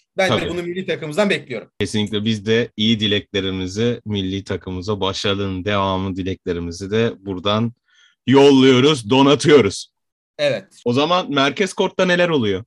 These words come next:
Speaker 1: Merkez kortta
Speaker 2: Beyaz
Speaker 1: merkez
Speaker 2: giyme toz olur.
Speaker 1: Vallahi beyaz, bembeyaz.
Speaker 2: Bembeyaz. Ya hiç hoşuma gitmeyen bu konsept. Neyse, bunu geçiyorum.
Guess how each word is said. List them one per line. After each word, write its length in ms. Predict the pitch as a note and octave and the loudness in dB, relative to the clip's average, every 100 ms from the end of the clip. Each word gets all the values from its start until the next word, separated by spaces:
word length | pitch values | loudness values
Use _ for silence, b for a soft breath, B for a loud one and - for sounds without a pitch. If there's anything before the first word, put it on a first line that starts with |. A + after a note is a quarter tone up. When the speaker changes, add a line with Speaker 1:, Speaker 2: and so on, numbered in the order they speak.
| - | -14
Speaker 1:
Merkez 520 | A2 A2+ C3+ F#3 F3+ | -12 -12 -8 -8 -6
kortta 680 | E3+ D#3 - G#3 A3 A#3 A3+ | -8 -8 -4 0 2 2 2
Speaker 2:
Beyaz 320 | C3+ D3+ C3+ | 4 4 2
Speaker 1:
merkez 100 | C3 | 0
Speaker 2:
giyme 240 | B2+ D3+ | 0 0
toz 220 | D3 C#3+ | 0 0
olur. 240 | C3 G#2+ F2 | 2 -2 -4
Speaker 1:
Vallahi 360 | A2+ C#3+ D3 | -6 -4 -4
beyaz, 680 | C3+ D3 G#3 F3 C3+ - _ _ | -2 0 -2 -4 -18 -20 _ _
bembeyaz. 800 | C3 D3+ G#3 E3 G2+ - - _ _ _ - | -6 -2 0 -2 -4 -8 -20 _ _ _ -2
Speaker 2:
Bembeyaz. 540 | G#2+ A2+ F2 D#2 F2 | 0 0 -4 -8 -10
Ya 120 | G#2 | -6
hiç 160 | A#2+ D3 | -4 0
hoşuma 320 | D3+ - B2+ | -2 0 -2
gitmeyen 360 | A#2+ - G2 F#2 | -2 -4 -6 -6
bu 40 | |
konsept. 360 | - F2+ - F#2+ | -8 -10 -10 -4
Neyse, 460 | D#3 D3 - - - - | 0 0 -2 -14 -18 -6
bunu 180 | D#3+ D3+ | -2 0
geçiyorum. 560 | C#3 A#2+ A#2+ G2 F#2+ | 0 0 -2 -2 -6